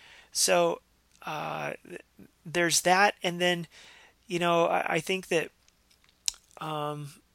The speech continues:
I, I just, I hope that we can use what we learned. Like,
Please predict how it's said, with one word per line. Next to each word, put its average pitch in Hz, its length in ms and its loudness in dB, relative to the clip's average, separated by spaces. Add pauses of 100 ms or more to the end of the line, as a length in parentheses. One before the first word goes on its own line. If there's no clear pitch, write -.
I, 151 400 -6
I 165 60 -2
just, 175 220 0
I 147 140 -6
hope 208 260 0
that 175 160 -2
we 160 160 -4
can 135 260 -8 (680)
use 170 360 -2
what 165 120 -2
we 151 100 -6
learned. 135 500 -10
Like, 123 380 -6